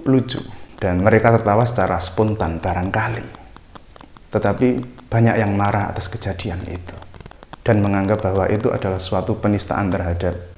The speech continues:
Al-Quran. Tapi begini, memang ada kesopanan itu yang bersifat kelokalan. Jadi dalam satu daerah sesuatu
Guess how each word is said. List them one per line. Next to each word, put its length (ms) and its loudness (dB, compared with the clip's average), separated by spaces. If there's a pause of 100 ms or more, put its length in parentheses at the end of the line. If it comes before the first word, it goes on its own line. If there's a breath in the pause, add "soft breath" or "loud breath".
(140)
Al-Quran. 880 -6
Tapi 160 6
begini, 480 -2 (240)
memang 320 8
ada 640 0
kesopanan 640 4
itu 320 4
yang 240 6
bersifat 560 0
kelokalan. 800 0 (480)
Jadi 240 4
dalam 320 4
satu 240 2
daerah 640 4
sesuatu 560 2